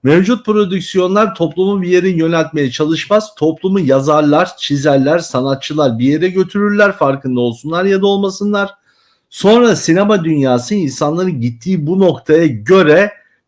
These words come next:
bir sonuca bakıp, "Ha, buna bu satar." der ver. Eğer bana bir cinayet filmi mi daha korkunçtur yoksa Şahan Gökbakar'ın çektiği komedi, tırnak içinde, film mi daha korkunçtur diye sorarsan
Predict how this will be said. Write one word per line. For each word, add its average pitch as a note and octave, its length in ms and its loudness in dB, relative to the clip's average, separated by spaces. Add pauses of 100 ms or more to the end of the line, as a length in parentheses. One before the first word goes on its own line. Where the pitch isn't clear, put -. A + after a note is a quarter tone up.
bir G#3+ 180 2
sonuca C#3+ 640 0
bakıp, G3 540 -2
"Ha, C#3 420 4
buna F3+ 380 0
bu G3+ 120 -2
satar." B2 540 0
der G2 260 -4
ver. F#3 380 0 (720)
Eğer E3 460 4
bana D#3+ 360 2
bir E3 220 -2
cinayet E3 500 0
filmi D3+ 280 -2
mi C3+ 220 0
daha D3 280 4
korkunçtur C#3 680 0
yoksa E3 680 0 (360)
Şahan F3+ 500 2
Gökbakar'ın F3 680 0
çektiği D#3 720 2
komedi, C#3+ 720 2
tırnak C#3 380 -2
içinde, B2 360 -2
film C#3+ 300 0
mi D#3+ 160 -2
daha B2 220 2
korkunçtur A#2+ 640 -6
diye A#2 180 0
sorarsan C#3 680 0